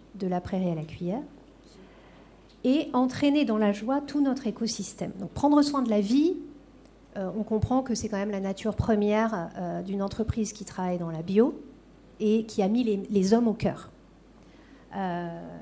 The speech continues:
et donc, euh, on s'est dit que les axes principaux à l'intérieur de ça, ça va être la biodiversité.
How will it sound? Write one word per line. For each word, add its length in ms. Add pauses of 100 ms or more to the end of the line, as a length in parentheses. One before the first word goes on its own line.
(120)
et 100
donc, 280 (160)
euh, 480 (140)
on 40
s'est 180
dit 260
que 120
les 260
axes 200
principaux 500
à 40
l'intérieur 380
de 140
ça, 380
ça 160
va 100
être 280 (400)
la 220
biodiversité. 960